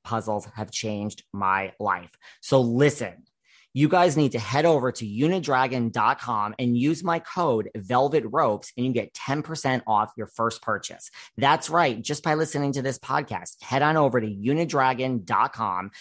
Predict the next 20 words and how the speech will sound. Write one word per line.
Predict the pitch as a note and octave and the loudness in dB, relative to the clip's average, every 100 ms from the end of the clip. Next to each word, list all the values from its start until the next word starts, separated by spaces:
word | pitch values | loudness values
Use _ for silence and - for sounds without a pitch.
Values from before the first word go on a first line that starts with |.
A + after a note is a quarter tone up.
| - - | -10 -2
That's | A2+ A2 | -2 -2
unidragon | A2 G2+ B2 D3+ F3 C#3 B2+ B2 C3 A#2+ | -6 0 2 4 2 4 2 2 0 0
dot | A2+ A2+ - | 2 0 0
com. | A2 G2 F2+ G2+ - _ | -2 -2 -4 -10 -20 _
Use | A#2+ D#3 D#3+ | 2 4 4
my | E3 D#3 | 2 2
code | - C#3 A#2+ A2 G#2 | 0 2 2 -2 -8
Velvet | F#2 A#2+ C#3+ F#3+ - | -2 0 2 0 -2
Ropes, | A#2+ A2+ G#2+ - | -2 -2 -2 -4
and | A#2+ | -2
you | A#2+ | 0
get | A#2 - | -2 -6
ten | - C#3 D3 | -8 -2 -2
percent | D3+ D#3+ - B2 A#2+ - | -4 -8 -4 -2 -4 0
off | G#2+ G2+ - _ _ _ | 2 2 0 _ _ _
your | G#2 | -12
first | - A#2+ A#2 - | -6 -2 -2 -2
purchase. | A2 G2 F#2+ - - - - | -4 -4 -8 -14 -18 -20 -2
These | D3 B2 - | -2 -2 -8
puzzles | - C#3 C#3 E3 C3+ | -4 0 2 2 0